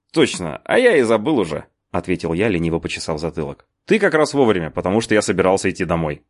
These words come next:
«Деловой ты, конечно», недовольно ответил он, хлопнув ладонями по своим штанам. «По идее, ты сам должен был приехать ко мне, забыл?»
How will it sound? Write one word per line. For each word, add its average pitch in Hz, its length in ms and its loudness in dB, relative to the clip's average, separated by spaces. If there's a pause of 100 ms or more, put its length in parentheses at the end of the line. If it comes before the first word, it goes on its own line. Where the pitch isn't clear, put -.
(540)
«Деловой 127 500 0
ты, 139 100 -2
конечно», 107 560 -2 (220)
недовольно 87 460 0
ответил 85 380 -2
он, 117 120 -2
хлопнув 85 400 -4
ладонями 90 340 -4
по 92 120 -8
своим 80 240 -8
штанам. 76 440 -8 (320)
«По 110 160 4
идее, 135 200 2
ты 147 140 0
сам 127 220 0
должен 143 280 2
был 104 120 0
приехать 101 400 -2
ко 90 120 -2
мне, 85 180 -4
забыл?» 87 440 0